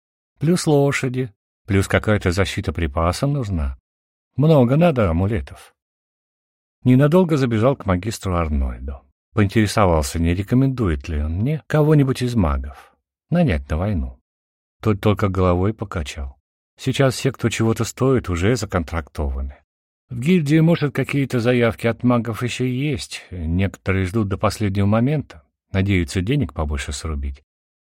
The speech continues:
Но в отеле некромантов тебе рады не будут. Это грустно, но магистр прав.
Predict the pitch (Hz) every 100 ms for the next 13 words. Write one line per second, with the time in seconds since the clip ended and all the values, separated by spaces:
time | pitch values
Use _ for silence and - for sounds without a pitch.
0 | _ 127 127 151 156 147 - 117 120 135
1 | - 131 131 131 135 127 120 113 120 -
2 | 120 120 107 101 104 113 101 82 95 -
3 | - _ _ _ _ _ _ _ _ -
4 | 131 143 147 165 156 117 104 98 104 104
5 | 123 - 107 123 127 104 -